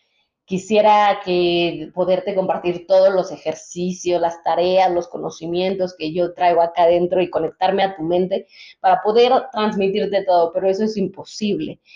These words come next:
Y por este, a, a través de este episodio puedes comenzar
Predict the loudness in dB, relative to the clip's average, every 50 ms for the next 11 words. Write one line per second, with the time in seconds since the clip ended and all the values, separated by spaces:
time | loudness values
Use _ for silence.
0 | -20 -20 _ _ -4 -2 0 0 -2 -4 -8 _ _ _ _ _ 2 4 4 4
1 | 4 2 -6 _ _ _ _ _ _ _ 2 4 4 4 2 2 2 2 2 2
2 | 2 -2 -10 -18 _ _ _ _ 0 2 2 2 2 0 0 2 4 4 4 4
3 | 4 2 0 0 -4 -6 -4 -6 -8 -4 -2 0 0 2 0 0 0 0 2 2
4 | 2 0 -2 -8 -8 -6 -6 -4 -2 -4 -4 -4 -6 -4 -2 0 0 0 -2